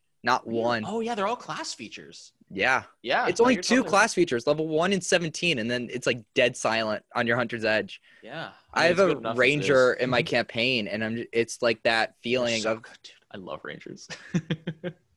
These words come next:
Speaker 1: I'd definitely say homebrewing for rangers is just a lot of fun 'cause you only have to worry about two things, and then you're <laughs> completely done.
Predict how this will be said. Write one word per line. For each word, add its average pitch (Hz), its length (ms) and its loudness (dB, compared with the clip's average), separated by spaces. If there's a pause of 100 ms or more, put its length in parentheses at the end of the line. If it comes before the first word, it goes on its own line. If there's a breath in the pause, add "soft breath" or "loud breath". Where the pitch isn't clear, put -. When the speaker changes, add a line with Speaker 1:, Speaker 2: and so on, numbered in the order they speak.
Speaker 1:
I'd 147 140 2
definitely 160 280 4
say 156 160 4
homebrewing 123 520 0
for 120 120 -2
rangers 107 480 -2
is 104 80 -8
just - 180 -8
a 123 40 0
lot 101 160 0
of 117 60 -4
fun 110 260 -2
'cause 113 140 -12
you 117 80 0
only 120 120 -2
have 127 60 -4
to 139 60 0
worry 131 140 6
about 123 200 4
two 127 200 0
things, 113 280 0
and 117 80 -2
then 110 80 -2
you're 113 140 0
<laughs> 123 100 -10
completely 120 500 -2
done. 143 420 0